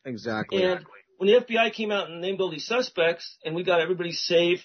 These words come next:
Speaker 2: bring your kids and family, beautiful Yosemite Park,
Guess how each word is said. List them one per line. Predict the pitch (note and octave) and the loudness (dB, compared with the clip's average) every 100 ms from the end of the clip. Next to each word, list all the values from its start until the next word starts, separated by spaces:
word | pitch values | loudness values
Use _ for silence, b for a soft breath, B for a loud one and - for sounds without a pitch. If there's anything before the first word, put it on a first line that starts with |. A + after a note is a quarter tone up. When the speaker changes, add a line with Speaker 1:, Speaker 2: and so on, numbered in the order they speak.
| _ - | _ -4
Speaker 2:
bring | F3 | 0
your | F3 | 0
kids | C#3+ F3+ E3 D#3+ | 0 0 0 -2
and | C3+ | -4
family, | - D#3+ D#3+ D3 | 0 2 0 -4
beautiful | E3 G3 G3 F3+ E3+ D3 - | 2 2 2 0 -6 -8 -14
Yosemite | D#3 C#3 D#3+ E3 D#3 | -14 -8 -4 -4 -6
Park, | - C3+ C3+ | -2 0 0